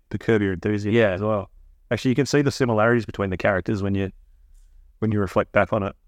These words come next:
Speaker 2: I'll have to watch an episode. Hey, Shannon, we've, uh, we've managed to come up on time again.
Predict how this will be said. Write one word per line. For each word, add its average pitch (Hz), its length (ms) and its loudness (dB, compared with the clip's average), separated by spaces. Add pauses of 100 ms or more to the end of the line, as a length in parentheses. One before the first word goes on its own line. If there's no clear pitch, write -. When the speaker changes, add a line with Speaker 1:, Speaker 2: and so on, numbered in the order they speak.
(140)
Speaker 2:
I'll 113 80 0
have 120 140 -2
to 110 60 -4
watch 101 220 0
an 98 80 -2
episode. 95 540 -4 (520)
Hey, 131 180 2
Shannon, 120 480 0
we've, 113 200 -2
uh, 117 220 2 (420)
we've 123 140 0
managed 147 220 2
to 143 60 -2
come 120 140 0
up 107 160 -2
on 104 80 -2
time 117 260 0
again. 90 300 -2